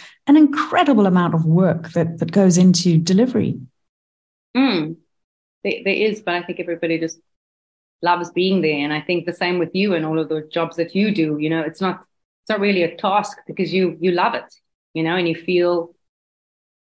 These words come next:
Speaker 2: that there's no other person for the job. It's just you, you know, it's,
Speaker 1: Yeah.
Speaker 2: it's important that you do it. And once you've signed and you've made the commitment, you try and do your best to fulfill it.
Speaker 1: So we've spoken about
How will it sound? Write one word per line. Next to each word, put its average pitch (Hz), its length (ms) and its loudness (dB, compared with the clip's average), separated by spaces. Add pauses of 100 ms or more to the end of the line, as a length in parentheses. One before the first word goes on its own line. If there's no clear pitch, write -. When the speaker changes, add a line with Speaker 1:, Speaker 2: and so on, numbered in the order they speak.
(100)
Speaker 2:
that 160 80 -6
there's 170 140 -2
no 180 120 2
other 175 140 0
person 180 300 -2
for 156 80 -12
the 151 80 -12
job. 160 260 -2
It's - 120 -20
just - 200 -12
you, 156 140 -2
you 131 100 -10
know, 139 320 -2
it's, - 160 -16
Speaker 1:
Yeah. 170 200 2
Speaker 2:
it's 180 60 4
important 165 380 -2
that 147 100 -8 (320)
you 156 140 -2
do 143 140 -2
it. 139 80 -6
And 165 100 -2
once 196 200 0
you've 202 100 -2
signed 190 680 -2 (260)
and 151 420 -4
you've 156 220 -4
made 175 240 0
the - 60 -4
commitment, 170 560 -4
you 165 100 -4
try 165 200 -4
and 165 80 -4
do 165 60 -2
your 160 160 0
best 156 280 -6
to - 60 -20
fulfill 156 340 -8
it. - 140 -14 (960)
Speaker 1:
So - 200 2
we've 294 140 4
spoken 302 360 0
about 277 420 0